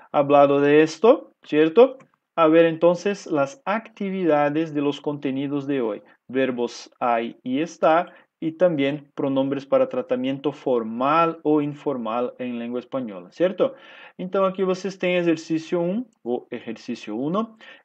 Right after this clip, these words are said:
Escribe hay o está en cada frase. Então, aqui vocês vão analisar cada uma das frases, vão ver se ela, eh, vão observar se ela está se referindo à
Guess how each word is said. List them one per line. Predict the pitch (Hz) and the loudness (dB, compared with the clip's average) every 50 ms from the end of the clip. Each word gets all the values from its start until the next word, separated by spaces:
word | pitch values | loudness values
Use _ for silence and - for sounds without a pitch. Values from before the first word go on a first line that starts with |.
| _ | _
Escribe | - 156 160 160 - - 196 190 190 175 185 180 180 | 0 0 0 -2 -6 -2 0 0 2 4 6 8 8
hay | 175 180 185 196 220 - - - | 10 10 8 6 4 -2 0 2
o | 165 156 | 4 4
está | 143 139 143 - _ - 151 160 180 - _ | 4 2 -2 -8 _ 0 0 0 0 -2 _
en | 135 127 123 123 120 | -4 -4 -4 -6 -10
cada | 117 - 147 151 160 160 165 170 170 170 - | -2 0 2 2 4 2 2 0 -2 -4 -14
frase. | _ - - - 139 135 131 123 - - - - 101 | _ -18 -2 4 6 6 6 4 2 -10 -16 -16 -16
Então, | 104 104 _ 131 135 139 | -18 -10 _ 0 0 0
aqui | 135 135 - 151 | 0 0 -4 -2
vocês | 143 147 147 147 156 147 123 | -2 -2 -4 -4 -6 -6 -4
vão | 127 120 | -4 -4
analisar | 123 127 123 120 123 123 123 127 123 | -4 -4 -6 -6 -6 -4 -4 -4 -4
cada | 123 - 139 135 131 | -2 -2 -2 -2 -2
uma | 131 139 147 | -4 -4 -4
das | 160 185 190 - | -6 -8 -8 -4
frases, | - - 151 147 143 143 143 160 160 - _ _ - - - - - _ _ | 0 2 4 4 4 2 0 -8 -12 -12 _ _ -20 -20 -20 -20 -20 _ _
vão | 113 123 147 156 156 | -2 0 0 0 0
ver | 139 143 139 139 | 0 0 0 0
se | 135 - - 127 | -2 -4 -2 0
ela, | 120 123 120 120 110 107 104 - - _ _ _ | 2 2 4 2 0 0 -4 -8 -20 _ _ _
eh, | 107 107 107 107 104 104 104 104 104 101 101 104 107 | -6 -4 -4 -2 -2 -2 -4 -4 -4 -6 -6 -8 -6
vão | 104 127 127 131 | -4 -2 0 0
observar | 127 127 - - 147 131 117 123 123 123 123 | -2 -4 -2 -2 -2 0 2 2 2 2 0
se | - 131 | 0 -2
ela | 123 127 | -2 -2
está | 123 - - 127 123 | -2 -4 -2 -4 -4
se | - - 123 | -4 -6 -10
referindo | 120 123 117 - 120 117 113 117 117 117 117 117 110 - _ | -10 -10 -10 -8 -10 -8 -6 -6 -8 -6 -6 -6 -8 -8 _
à | - 120 110 - | -6 -4 -4 -6